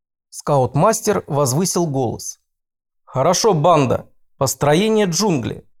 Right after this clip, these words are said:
Движемся в походном порядке. Огнеметы на фланге, правый и левый.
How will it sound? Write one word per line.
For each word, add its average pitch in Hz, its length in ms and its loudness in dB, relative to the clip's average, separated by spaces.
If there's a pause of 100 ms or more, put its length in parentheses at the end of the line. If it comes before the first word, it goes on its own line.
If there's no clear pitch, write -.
(120)
Движемся 208 520 -2
в - 60 -8
походном 190 540 0
порядке. - 600 2 (340)
Огнеметы 175 580 0
на 175 120 2
фланге, 226 500 2
правый 208 460 4
и 190 140 0
левый. 165 420 2